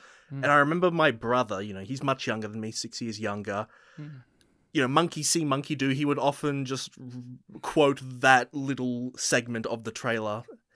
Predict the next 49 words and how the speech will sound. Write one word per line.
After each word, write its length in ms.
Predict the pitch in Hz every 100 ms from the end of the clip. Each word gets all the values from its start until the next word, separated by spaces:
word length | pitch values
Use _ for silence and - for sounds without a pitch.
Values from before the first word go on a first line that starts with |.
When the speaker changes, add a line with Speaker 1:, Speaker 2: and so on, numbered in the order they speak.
| _
Speaker 2:
usually 380 | 143 156 151 139
without 400 | 135 127 123 123
any 200 | 120 120
sense 300 | - 117 113
of 160 | 101
rhythm, 300 | 104 107 104
so 100 | 104
he'd 140 | 107 110
just, 160 | 113
like, 140 | 113 110
say 260 | - 113
all 140 | 110 107
the 100 | 104
lines 340 | 101 104 101
really 180 | 104 101
quickly. 460 | - 120 - 117 135 _ - - - -
Speaker 1:
I 200 | - 180
remember 340 | 226 269 269 294
from 140 | 247
that 200 | 190 180
second 380 | - 185 196 202
movie's 540 | 175 151 151 147 -
trailer, 440 | - 147 143 143 143
the 160 | 143
line, 580 | 147 151 151 151 147 143
the 80 | 143
sequence 480 | - 156 - 147 -
that 140 | 139
I 200 | - 143
remembered, 380 | 147 147 143 143
obviously, 280 | 143 139 143
is 100 | 135
the, 320 | 139 139 135
the 100 | 139
car, 540 | 135 - 131 135 175 208
and 160 | 156
the 60 | 143
Whomping 420 | 143 135 139 139
Willow 420 | 139 135 135 135
was 180 | 139 135
in 140 | 135 135
the 80 |
trailer, 480 | - - 143 147 147
in 80 | 143
my 120 | 139
recollection, 520 | 143 135 139 139 -
but 140 | 147 151
also 360 | 147 - 151 143
the, 300 | 139 135